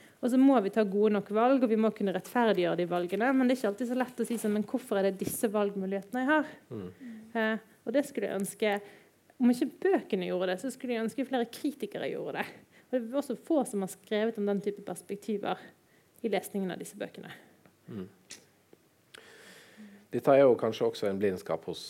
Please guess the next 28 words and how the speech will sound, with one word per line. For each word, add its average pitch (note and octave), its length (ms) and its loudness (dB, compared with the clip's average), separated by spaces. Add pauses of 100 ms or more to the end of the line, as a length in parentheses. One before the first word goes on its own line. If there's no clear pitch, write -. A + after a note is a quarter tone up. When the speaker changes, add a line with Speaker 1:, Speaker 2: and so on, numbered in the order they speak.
(100)
Speaker 2:
Erna E2+ 220 -2 (120)
Solberg, F2 460 -8
da? E3 80 -6 (540)
Eller? A2 260 -4 (380)
<laughs> - 400 -14
Altså, B2+ 180 4
du C3 100 6
startet, A#2+ 800 4 (480)
du A#2+ 100 -2
startet A#2+ 320 4
boka A2+ 340 4
di F2+ 100 2
med F#2+ 360 2 (1160)
denne F#2+ 220 -4
talen F2+ 380 2
der E2+ 160 0
hun F2 380 0 (400)
Speaker 1:
Mm. - 80 -20
Speaker 2:
sier E2+ 240 -2
at - 80 -10
norske - 240 -12
kvinner - 240 -12
må F2+ 80 -8
få G2+ 160 -12
være F#2+ 180 -8
barn. F#2+ 220 -12
Men G#2 120 -4
så, G#2+ 180 4